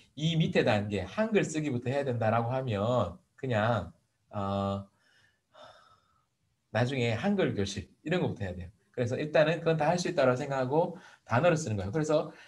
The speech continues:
단어들이 모이면, 단어들이 모이면 하나의 문장이 됩니다. 그리고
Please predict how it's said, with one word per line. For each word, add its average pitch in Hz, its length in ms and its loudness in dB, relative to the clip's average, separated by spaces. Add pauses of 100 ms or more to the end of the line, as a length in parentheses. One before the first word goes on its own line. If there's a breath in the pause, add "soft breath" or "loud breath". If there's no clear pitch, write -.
(180 loud breath)
단어들이 170 1400 4 (200)
모이면, 143 800 4
단어들이 135 520 2
모이면 147 720 0 (220 soft breath)
하나의 170 760 0 (240)
문장이 113 840 0 (380)
됩니다. 87 420 -8 (640)
그리고 175 580 4